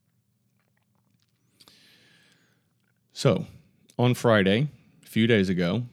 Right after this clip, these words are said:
once everything occurred, I, I took it upon myself to reach out to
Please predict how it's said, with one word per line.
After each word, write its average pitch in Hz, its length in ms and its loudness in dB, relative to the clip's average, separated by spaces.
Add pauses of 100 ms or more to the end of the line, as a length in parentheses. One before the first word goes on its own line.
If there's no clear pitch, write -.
(1160)
once 90 540 -4 (320)
everything 98 840 -2 (240)
occurred, 120 640 -2 (1000)
I, 98 440 -2
I 92 100 -4
took 120 180 -4
it 113 60 -2
upon 131 240 -2
myself 110 460 -2
to 98 160 -4
reach 107 340 -4
out 95 380 -6 (640)
to - 180 -4